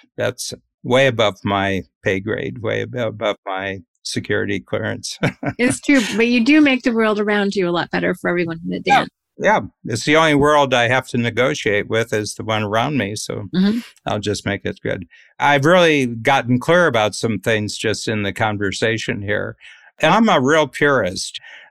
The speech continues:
Speaker 1: I think I have really good rules for playing a great game, but I have to tell you, I play by my own rules.
Speaker 2: Mm-hmm.
Speaker 1: Once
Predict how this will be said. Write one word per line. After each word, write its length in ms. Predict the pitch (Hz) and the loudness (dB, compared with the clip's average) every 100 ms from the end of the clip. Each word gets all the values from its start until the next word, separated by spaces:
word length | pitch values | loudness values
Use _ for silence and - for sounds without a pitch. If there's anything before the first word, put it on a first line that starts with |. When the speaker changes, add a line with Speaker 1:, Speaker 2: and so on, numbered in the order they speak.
| _ | _
Speaker 1:
I 160 | 123 135 | 2 2
think 260 | 131 175 160 | 4 2 2
I 120 | 131 | 2
have 240 | 135 113 104 | 2 0 0
really 260 | 120 143 | 4 4
good 240 | 135 143 117 | 4 2 2
rules 500 | 113 120 120 123 - | 2 2 2 0 -4
for 220 | 117 107 | -4 -2
playing 340 | 120 110 110 | 2 2 0
a 60 | 104 | -2
great 320 | 98 107 104 | 0 0 0
game, 240 | 110 117 139 | -2 -2 0
but 120 | 110 | 2
I 60 | |
have 200 | 117 139 | 2 0
to 140 | - 101 | -4 -6
tell 220 | 160 139 | -2 0
you, 120 | 120 | 0
I 200 | 101 117 | 0 -2
play 260 | 113 113 113 | -2 -4 -2
by 200 | 110 104 | 0 0
my 220 | 104 107 | -2 -2
own 180 | 107 101 | -2 -2
rules. 460 | 117 120 95 - - 185 | -2 -2 -4 -12 -14 -14
Speaker 2:
Mm-hmm. 200 | - 202 - - 131 | -8 -10 -8 0 2
Speaker 1:
Once 460 | 160 185 - - | 4 2 -2 -10